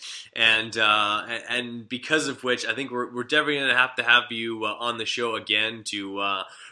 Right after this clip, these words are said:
recount some of those stories from, from Europe and heading over to Japan and stuff like that. Uh, but, uh, I, I really appreciate you giving me some time to, uh, to, to uncover some, uh, some cool stories from your career.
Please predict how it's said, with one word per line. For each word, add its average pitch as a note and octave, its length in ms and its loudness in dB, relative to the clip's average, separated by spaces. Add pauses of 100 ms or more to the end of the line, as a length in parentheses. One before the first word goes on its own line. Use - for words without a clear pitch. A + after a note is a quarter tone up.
recount B2 520 0
some B2 160 -6
of A#2 40 -4
those A2+ 240 -2
stories A#2+ 400 -2
from, G2+ 240 -6
from - 160 -18
Europe A2+ 520 0
and G2 100 0
heading A2 240 0
over G#2 240 -6
to F2+ 80 -14
Japan A#2 380 2
and A2 80 2
stuff - 240 -8
like G#2 220 -10
that. A2+ 320 -4 (320)
Uh, G2+ 540 4
but, G#2+ 320 -2
uh, G#2+ 440 4
I, B2 200 -4
I C3 80 -2
really E3 240 -2
appreciate D3 540 -4
you C3+ 120 -4
giving C#3 240 -6
me C#3 100 -6
some A#2+ 200 -6
time C#3 460 4
to, A2 400 -6
uh, A2 340 0
to, A2 180 -6
to G#2+ 240 -8
uncover A#2+ 380 -4
some, A#2 380 -8
uh, A2+ 360 -2
some G#2 200 -12
cool B2 240 -10
stories A#2 340 -6
from A#2 160 -12
your A2+ 100 -8
career. A#2+ 520 -4